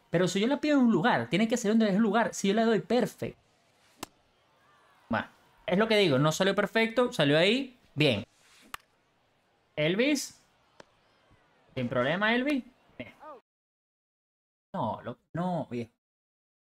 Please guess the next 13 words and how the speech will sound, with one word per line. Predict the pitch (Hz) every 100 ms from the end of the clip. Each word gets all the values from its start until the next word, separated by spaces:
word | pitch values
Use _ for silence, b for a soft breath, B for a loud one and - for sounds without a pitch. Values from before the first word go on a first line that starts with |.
| _ _ _
No, | 185 214 226 208
hermano. | 156 139 139 - 233 226 190 135 107 87
Bueno, | 131 131
vamos | 139 143
a |
ver, | 135
pues, | 147
segundo | 139 143 160
partido. | 160 151 175 180 175 147
Nos | 139
toca | 147 147
contra | 160 156 160
Adam | 165 151 160 165